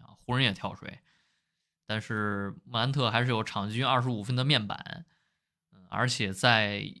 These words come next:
一些比赛里展现出了比较惊人的得分能力，虽然说那些东西没有转化成胜利。所以这个整体来讲吧，我觉得这个赛季对莫兰特来讲是一个原地踏步的赛季啊。我不说退步，是因为，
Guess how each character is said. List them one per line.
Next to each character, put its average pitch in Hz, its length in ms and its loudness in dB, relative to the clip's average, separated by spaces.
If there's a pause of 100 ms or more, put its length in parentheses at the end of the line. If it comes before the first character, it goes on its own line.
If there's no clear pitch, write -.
(120)
一 151 80 2
些 135 180 4
比 107 160 -2
赛 117 180 4
里 110 140 0
展 101 180 -4
现 117 160 0
出 123 200 -2
了 110 60 0
比 101 120 -6
较 107 140 -4
惊 123 180 -2
人 117 100 0
的 117 120 2
得 110 120 -2
分 117 120 -2
能 107 160 -4
力， 104 160 -4
虽 123 120 -2
然 120 120 0
说 127 100 2
那 143 220 4
些 139 120 2
东 135 160 2
西 117 140 0
没 113 180 -4
有 131 120 2
转 117 120 0
化 113 120 4
成 123 120 2
胜 123 220 0
利。 120 180 -6 (760)
所 - 120 -2
以 143 80 4
这 180 200 4
个 123 380 4 (640)
整 190 200 4
体 156 140 6
来 120 200 8
讲 160 280 4
吧， - 80 -4
我 113 80 -2
觉 113 60 0
得 139 60 4
这 185 120 2
个 165 100 6
赛 160 200 6
季 151 180 2
对 156 100 0
莫 139 120 2
兰 135 140 6
特 151 180 4
来 110 120 4
讲 117 240 0
是 - 140 -4
一 127 100 2
个 120 360 2
原 117 200 0
地 135 140 6
踏 127 240 4
步 127 160 0
的 113 80 2
赛 110 240 4
季 113 320 -8 (180)
啊。 - 120 -14
我 110 140 -6
不 165 140 0
说 196 300 4
退 185 300 6
步， 151 240 0
是 123 160 0
因 127 200 2
为， 117 320 2